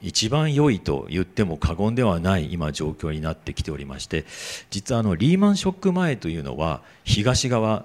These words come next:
いわゆる中央区とか千代田区、金融機関がたくさんいますね。銀行、証券会社、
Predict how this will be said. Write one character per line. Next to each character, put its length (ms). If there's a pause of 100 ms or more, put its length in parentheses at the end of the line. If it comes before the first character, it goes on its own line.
(100)
い 140
わ 80
ゆ 80
る 140
中 260
央 300
区 120
と 120
か 120
千 220
代 120
田 120
区、 180 (200)
金 160
融 100
機 120
関 140
が 120
た 140
く 60
さ 120
ん 80
い 20
ま 100
す 120
ね。 160 (260)
銀 260
行、 340
証 220
券 220
会 140
社、 200